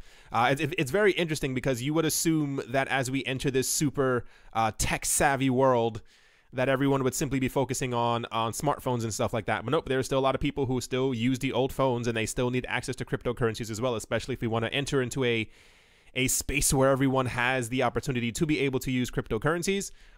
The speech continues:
We also have to include them as well. So this is very cool, especially, I mean, there was not a point a couple of years ago where I thought anyone would be able to send anything <laughs> through Facebook Messenger. Uh, so it's kinda nice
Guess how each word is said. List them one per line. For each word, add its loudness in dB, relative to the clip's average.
We 0
also 0
have 0
to -2
include -2
them -2
as -4
well. 2
So -4
this -4
is -8
very 2
cool, -2
especially, -2
I 2
mean, -2
there 2
was 2
not 6
a 4
point 2
a -10
couple 0
of 0
years 2
ago 2
where 4
I 4
thought 0
anyone 0
would -2
be 2
able 2
to 0
send 2
anything 2
<laughs> -6
through 4
Facebook 2
Messenger. -2
Uh, 4
so -4
it's -2
kinda 0
nice 0